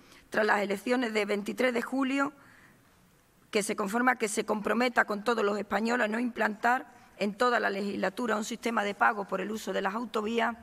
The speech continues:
Y un punto tercero, instar al Gobierno de la Nación que se conforme, tras las elecciones del veintitrés de julio, a iniciar un proceso de eliminación progresiva de todo el gasto político improductivo,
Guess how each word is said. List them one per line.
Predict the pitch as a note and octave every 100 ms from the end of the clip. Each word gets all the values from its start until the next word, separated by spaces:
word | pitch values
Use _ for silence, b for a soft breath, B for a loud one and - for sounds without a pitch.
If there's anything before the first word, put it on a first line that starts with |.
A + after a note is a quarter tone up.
| B B B B -
Y |
un | A#3+
punto | B3 A#3+ A3 G#3
tercero, | G#3 F#3+ - A#3 B3 B3+ B B B
instar | - G3 A3+ A#3
al | A#3
Gobierno | G#3+ G#3+ A#3+ A#3+
de | G#3+
la | A#3
Nación | A#3+ A3 A#3 A3+
que | G#3 G3
se | G3+
conforme, | G3+ F#3+ - A3+ A3
tras | G3 G3
las | G3+ G3
elecciones | F#3+ F#3 A#3 A#3
del | G3+
veintitrés | G3 F3+ G3+ G#3
de | F#3+
julio, | F3 A3+ B3 C4 C4 B B B
a | F#3+
iniciar | G3+ F#3+ A3
un | A#3
proceso | G#3 G3 A#3+ A#3+
de | A#3+
eliminación | G#3+ G3+ G3 G3+ A3+ G#3+
progresiva | G#3 F#3 F#3 A#3+ A#3+ B3+ A#3+ B B B -
de | G#3
todo | G#3 A#3+
el | B3
gasto | A3 A#3 -
político | G#3+ G3+ A#3 A#3 G#3
improductivo, | G3 F#3 A#3+ A#3 - A#3+ A3+ A3